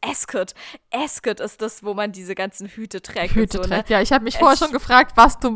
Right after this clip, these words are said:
Speaker 2: was du möchtest. Aber, ähm, mir ist auch Ascot nicht eingefallen.
Speaker 1: Ja, also, ähm, wir nennen es dann... Ähm, ich brauche eine Alliteration, irgendwas mit Ascot, aber hei-, schreibt man Ascot, schreibt man zwar mit A, aber man, man sa-, wir sagen einfach Entführung in Ascot.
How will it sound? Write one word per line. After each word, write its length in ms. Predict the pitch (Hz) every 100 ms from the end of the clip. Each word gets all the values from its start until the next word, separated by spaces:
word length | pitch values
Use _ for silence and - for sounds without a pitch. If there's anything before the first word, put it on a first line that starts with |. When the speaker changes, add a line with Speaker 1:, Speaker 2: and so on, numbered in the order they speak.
| 190
Speaker 2:
was 260 | 180 220 262
du 140 | 247
möchtest. 580 | 233 240 - - 190 - - - - -
Aber, 420 | 220 208 202 196
ähm, 380 | 196 196 202 240 - -
mir 140 | 220
ist 120 | 226
auch 140 | - 220
Ascot 360 | 202 - 196 185
nicht 160 | 180
eingefallen. 580 | - 170 - 175 175 175 -
Speaker 1:
Ja, 260 | 330 269 202 -
also, 360 | 247 214 208 -
ähm, 380 | 226 220 214 - _
wir 360 | 233 247 202 226
nennen 280 | 226 277 247
es 200 | 262 -
dann... 440 | 254 254 254 254 - - _ -
Ähm, 540 | 226 226 220 226 220 214 _ _ _ 240
ich 180 | 247
brauche 120 | 240 220
eine 120 | -
Alliteration, 560 | 220 233 240 214 254
irgendwas 220 | 226 233 226
mit 180 | -
Ascot, 460 | 247 - - 320 -
aber 260 | - 214 220
hei-, 180 | 240 226
schreibt 320 | - 240 233
man 100 | 233
Ascot, 460 | - - - 240 -
schreibt 340 | - 214 -
man 100 | 226
zwar 140 | 247
mit 120 | 214 208
A, 160 | 208
aber 100 | 233
man, 200 | 220 220 - -
man 120 | 226
sa-, 140 | 240 240
wir 100 | 285
sagen 220 | 370 339
einfach 260 | 349 - -
Entführung 800 | 311 320 - - 427 403 330 320
in 200 | 277 269
Ascot. 580 | 262 - - 226 -